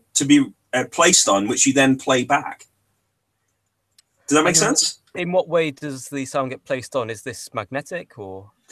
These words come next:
Speaker 1: I think it's just grooved in, actually, like you would, like, um, like a record deck.
Speaker 2: Mm.
Speaker 1: Well,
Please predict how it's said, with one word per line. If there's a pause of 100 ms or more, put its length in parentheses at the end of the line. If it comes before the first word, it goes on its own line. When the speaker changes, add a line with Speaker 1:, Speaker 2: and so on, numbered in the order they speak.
(260)
Speaker 1:
I
think
it's
just
grooved
in,
actually,
like
you
would, (160)
like,
um,
like
a
record
deck. (720)
Speaker 2:
Mm.
Speaker 1:
Well,